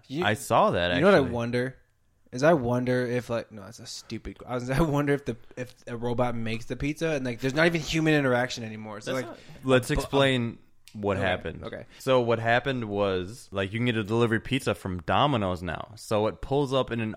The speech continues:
Speaker 1: automated car. So there's a video on Instagram that I saw that someone ordered it, and then it pulled around the cul-de-sac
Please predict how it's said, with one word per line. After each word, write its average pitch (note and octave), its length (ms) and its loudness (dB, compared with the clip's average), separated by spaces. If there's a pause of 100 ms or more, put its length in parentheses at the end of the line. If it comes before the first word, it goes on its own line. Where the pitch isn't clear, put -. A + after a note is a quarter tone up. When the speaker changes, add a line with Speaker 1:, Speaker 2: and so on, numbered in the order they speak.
Speaker 1:
automated G#2 760 0
car. - 460 -4 (520)
So G#2 180 0
there's G#2 160 2
a G#2 40 -2
video C3 280 2
on A#2 100 0
Instagram A2+ 420 -2
that F2 100 0
I E2+ 60 0
saw E2+ 300 -2
that E2+ 180 -6
someone F#2+ 680 -6
ordered F#2 360 -4
it, F#2+ 260 -2
and F#2 140 -8
then F2+ 100 -4
it - 140 -10
pulled G#2+ 300 -2
around A2+ 320 0
the G#2 60 -6
cul-de-sac F2 720 -4